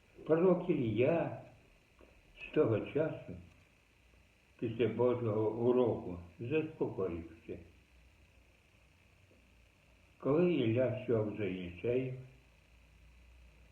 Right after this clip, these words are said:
появився огняний віз, і вогняні коні, і вознісся Ілля викай на небо.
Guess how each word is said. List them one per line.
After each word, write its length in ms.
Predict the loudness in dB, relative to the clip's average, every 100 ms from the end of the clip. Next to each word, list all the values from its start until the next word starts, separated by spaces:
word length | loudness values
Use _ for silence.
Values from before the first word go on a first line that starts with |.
| -4
появився 680 | 2 4 4 2 0 0 0
огняний 640 | 2 2 2 0 -4 -4 -4
віз, 320 | -4 -4 -6 -10 -18 -20 _ -20 -20 -20 -20 -20 -20 -4
і 100 | 0
вогняні 540 | 2 2 2 0 -2 -4
коні, 640 | 0 0 0 -2 -6 -8 -14 -20 -20 -20 -20 -20 -20 -20 -20 -6
і 80 | -2
вознісся 680 | -2 -4 -6 -6 -8 -6 -6
Ілля 640 | -2 -2 -2 0 -2 -4 -10 -20 -20 -20 _ -18 -10
викай 640 | -2 -2 -2 -2 -4 -4 -10 -14
на 220 | -12 -10 -8
небо. 460 | -8 -8 -10 -14